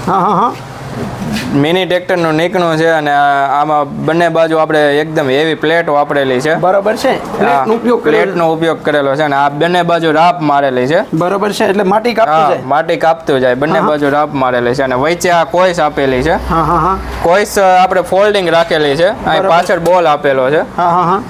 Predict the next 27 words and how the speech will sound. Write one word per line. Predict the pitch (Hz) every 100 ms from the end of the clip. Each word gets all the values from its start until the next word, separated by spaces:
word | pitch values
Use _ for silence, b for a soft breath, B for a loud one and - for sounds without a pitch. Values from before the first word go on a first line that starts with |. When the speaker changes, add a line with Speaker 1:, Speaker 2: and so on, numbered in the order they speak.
| -
Speaker 2:
એટલે | 147 147
જ્યારે | 147 165 185 175 170
કોઈસનું | 180 190 202 185
પાનું | 180 185 190 185 185 185
પૂરું | 190 196 185
થઈ | 196
જાય | 190 185
તો | 175
તમે | 170 165
પાનું | 156 170 185 180
પણ | 180
કઢાવી | 180 180 180 180
શકો | 185 180 180
છો | 180
અને | 160
બદલવી | 143 156 190 175
હોય | 143 117
તો | 131
બદલી | 160 190 175
પણ | 147 127
શકો | 170
Speaker 1:
બરાબર | 175 170
Speaker 2:
છો. | 156
Speaker 1:
છે. | 175
અને | 175 185 190
નીચે, | 190 214 185
અ, | 175